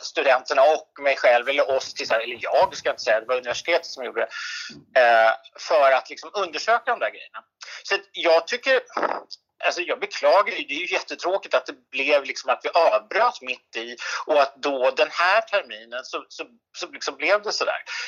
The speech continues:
Men det jag ska säga, det jag vill säga är ju så här, alltså jag har två saker som jag reagerar på i det där citatet. Det första är att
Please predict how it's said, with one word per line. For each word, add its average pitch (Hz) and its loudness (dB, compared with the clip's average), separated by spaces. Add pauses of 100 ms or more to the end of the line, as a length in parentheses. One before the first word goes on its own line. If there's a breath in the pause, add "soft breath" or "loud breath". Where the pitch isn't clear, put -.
(180 loud breath)
Men 196 2 (340)
det 214 -10
jag 214 -2
ska 208 -6
säga, 202 -2 (380)
det 202 -4
jag 214 4
vill 208 -6
säga 202 0
är 170 0
ju 247 -4
så - 0
här, - 2 (460 loud breath)
alltså 175 2 (680 loud breath)
jag 214 4
har 226 -8
två 214 0
saker - -2
som 135 -6
jag 127 2
reagerar 120 0
på 110 -8
i 107 -4
det 98 -6
där 98 -6
citatet. 170 -2
Det - -12
första 233 0
är 92 2
att - -6